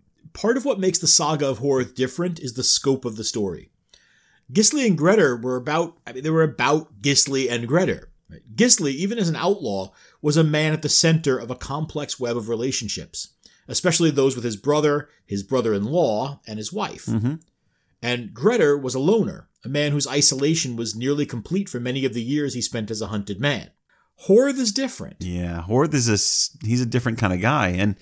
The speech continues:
Speaker 2: as we'll see, this is the story of an outlaw who builds a community of outlaws.
Speaker 1: Mm-hmm.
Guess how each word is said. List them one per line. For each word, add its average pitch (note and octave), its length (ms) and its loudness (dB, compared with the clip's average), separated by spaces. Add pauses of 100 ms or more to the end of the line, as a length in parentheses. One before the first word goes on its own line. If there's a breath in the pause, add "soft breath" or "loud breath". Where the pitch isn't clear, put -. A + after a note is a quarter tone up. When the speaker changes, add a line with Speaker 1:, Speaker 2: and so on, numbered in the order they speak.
(380 loud breath)
Speaker 2:
as C#3 160 2
we'll D3+ 120 -2
see, C#3 440 2
this C#3 280 2
is C4 140 -4
the G#3 60 -2
story D3+ 320 0
of B2+ 120 2
an A2+ 80 4
outlaw A#2 320 2
who G#2+ 140 2
builds A#2+ 360 2
a B2 40 0
community A2 840 2
of F#2 160 -4
outlaws. - 760 -6
Speaker 1:
Mm-hmm. B2 260 -4